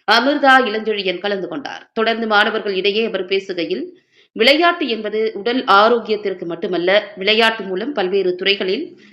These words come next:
மாணவர்கள் சாதிக்க வேண்டும். விளையாட்டில் பல்வேறு வேலை வாய்ப்புகள் உள்ளன.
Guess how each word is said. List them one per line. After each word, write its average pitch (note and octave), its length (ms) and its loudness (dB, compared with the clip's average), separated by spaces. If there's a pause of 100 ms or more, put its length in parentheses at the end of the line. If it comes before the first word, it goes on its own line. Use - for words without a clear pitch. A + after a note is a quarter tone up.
(160)
மாணவர்கள் C4 680 2
சாதிக்க G#3 460 -2
வேண்டும். E3+ 400 -6 (240)
விளையாட்டில் B3 540 4
பல்வேறு G#3 360 -2
வேலை G#3+ 260 2
வாய்ப்புகள் G#3 520 -2
உள்ளன. E3+ 400 -6